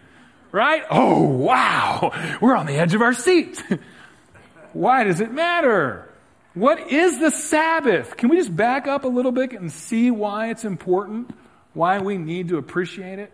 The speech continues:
at least as the context and the corridor for this conflict? The Sabbath is a gift,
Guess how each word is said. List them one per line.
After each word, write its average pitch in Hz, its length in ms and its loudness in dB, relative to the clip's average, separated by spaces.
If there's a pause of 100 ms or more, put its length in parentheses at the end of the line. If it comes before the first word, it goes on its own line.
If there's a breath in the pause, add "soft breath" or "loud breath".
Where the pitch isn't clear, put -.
(120)
at 139 140 -10
least 151 320 -4
as 147 80 -10
the 139 60 -10
context 160 520 -10
and 143 60 -12
the 127 100 -14
corridor 151 360 -6
for 139 160 -12
this 117 100 -12
conflict? 151 580 -12 (760 loud breath)
The 196 80 2
Sabbath 190 760 0 (140)
is 190 460 2 (100)
a 147 80 -4
gift, 269 500 2